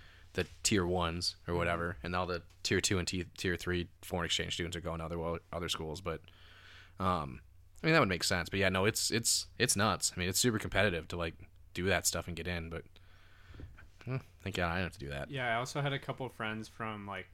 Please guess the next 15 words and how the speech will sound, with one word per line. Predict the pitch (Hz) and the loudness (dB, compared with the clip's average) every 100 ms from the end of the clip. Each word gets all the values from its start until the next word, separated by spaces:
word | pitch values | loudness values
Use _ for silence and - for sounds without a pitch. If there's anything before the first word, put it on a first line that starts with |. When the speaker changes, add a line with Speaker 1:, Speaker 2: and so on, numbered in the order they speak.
| - - - | -20 -20 -14
Speaker 2:
um, | 110 101 98 | -12 -12 -12
one | 104 104 | -12 -12
was | 101 | -12
from, | - 107 101 - | -12 -14 -14 -18
like, | - - | -18 -14
Singapore, | 107 104 101 110 107 107 - - - - | -10 -10 -10 -8 -6 -8 -12 -20 -20 -16
I | 113 | -12
think, | 107 - - - - - - - - - - - - | -10 -12 -16 -12 -10 -12 -18 -20 -20 -20 -20 -20 -16
and | 107 | -12
then | 101 101 101 101 - - - - - - - - | -12 -10 -12 -14 -18 -20 -20 -20 -20 -20 -20 -12
is | 139 - | -8 -4
Singapore | 151 156 156 185 | 0 0 0 0
the, | 170 165 143 127 - - - - - - - | 2 4 4 2 -6 -18 -20 -20 -20 -20 -10
or | 131 | -6
Taiwan? | 120 143 127 123 120 107 | 0 2 2 2 0 0